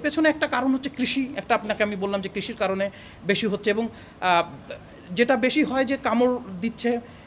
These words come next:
কৃষকরাই আপনি দেখবেন যে বেশি কিন্তু ক্ষতিগ্রস্ত হচ্ছে। তা তারাই কিন্তু কাম-, কারণ হচ্ছে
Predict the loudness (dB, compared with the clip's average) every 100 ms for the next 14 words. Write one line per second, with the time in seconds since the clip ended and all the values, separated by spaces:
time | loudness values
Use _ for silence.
0 | -8 -2 2 4 6 6 6 2 2 2
1 | 2 0 -2 -4 -6 -8 -8 -10 -6 -6
2 | -6 -8 -6 -6 -2 2 2 2 -2 -2
3 | -2 0 0 0 -2